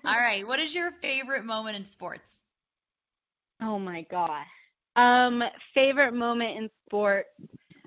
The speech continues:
Speaker 2: when, oh, goodness, I would say when the Saints won the Super Bowl. Um,
Speaker 1: Hey.
Speaker 2: and that was, oh, gosh, it was just what it meant for the,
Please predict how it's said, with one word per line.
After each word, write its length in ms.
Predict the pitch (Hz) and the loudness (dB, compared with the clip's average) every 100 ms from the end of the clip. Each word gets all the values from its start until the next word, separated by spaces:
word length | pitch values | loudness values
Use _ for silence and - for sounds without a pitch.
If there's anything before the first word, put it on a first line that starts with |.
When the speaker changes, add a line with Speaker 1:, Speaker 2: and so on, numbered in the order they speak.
| _ _ _ | _ _ _
Speaker 2:
when, 800 | 226 214 247 240 233 233 233 226 220 - _ _ _ _ _ _ _ | -6 6 8 10 10 8 6 2 0 -2 _ _ _ _ _ _ _
oh, 160 | 233 196 - - | -14 -14 -14 -6
goodness, 380 | 208 196 196 196 - - | -4 -2 -4 -6 2 8
I 160 | 254 | 10
would 160 | 254 247 | 10 8
say 140 | 240 220 | 4 4
when 160 | 214 | 2
the 100 | 202 - | -4 -6
Saints 280 | 208 196 - | -8 -8 -10
won 160 | 196 185 | -12 -10
the 80 | 185 - | -14 -10
Super 240 | 185 190 | -10 -8
Bowl. 420 | 185 185 185 185 _ _ _ _ _ _ _ _ _ 233 | -2 0 0 -4 _ _ _ _ _ _ _ _ _ 0
Um, 140 | 226 | 0
Speaker 1:
Hey. 180 | 220 214 202 226 | 0 -6 -12 -16
Speaker 2:
and 120 | 277 | -4
that 180 | 294 254 | -2 -2
was, 140 | 240 208 _ _ _ | -4 -8 _ _ _
oh, 200 | 226 208 190 - _ | -12 -12 -14 -20 _
gosh, 300 | - 202 196 202 | -8 -6 -6 -10
it 80 | 220 | -16
was 100 | 214 214 | -16 -16
just 180 | 226 220 _ _ 196 | -14 -14 _ _ -14
what 160 | 220 254 | -6 -6
it 140 | 247 | -6
meant 260 | 226 220 214 _ - | -10 -14 -14 _ -18
for 100 | 208 | -18
the, 540 | 185 196 190 185 185 | -12 -10 -8 -10 -14